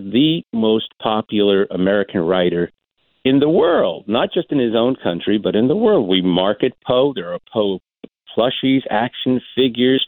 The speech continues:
tea tins, socks, ties. There are more marketing and merchandising items devoted to Edgar Allan Poe than any other author in the history of the planet, including Shakespeare. And,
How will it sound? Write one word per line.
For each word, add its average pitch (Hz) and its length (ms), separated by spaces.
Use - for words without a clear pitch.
tea 127 240
tins, 135 320
socks, 123 440
ties. 127 400
There 143 180
are 127 80
more 196 560
marketing 147 680
and 123 120
merchandising 117 720
items 107 420
devoted 113 460
to - 100
Edgar 107 400
Allan 98 260
Poe 87 340
than 110 180
any 143 320
other 113 300
author 104 500
in 101 140
the 98 60
history - 480
of 90 140
the 95 60
planet, 90 480
including 104 480
Shakespeare. - 640
And, 104 520